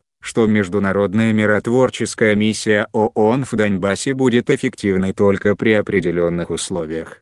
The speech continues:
По словам Волкера, она, во-первых,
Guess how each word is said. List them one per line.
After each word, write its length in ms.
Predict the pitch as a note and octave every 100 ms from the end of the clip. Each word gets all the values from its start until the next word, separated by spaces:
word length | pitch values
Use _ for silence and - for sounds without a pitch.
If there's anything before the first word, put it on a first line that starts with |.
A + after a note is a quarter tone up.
| -
По 140 | A#2+
словам 440 | A2 A2+ G#2 A2 G2+
Волкера, 680 | G2+ A2+ A#2 - G#2+ A#2+ - _
она, 380 | C3 G#2 F#2+ G#2 - -
во-первых, 840 | G#2+ B2+ - A2+ G#2+ G#2+ C3+ -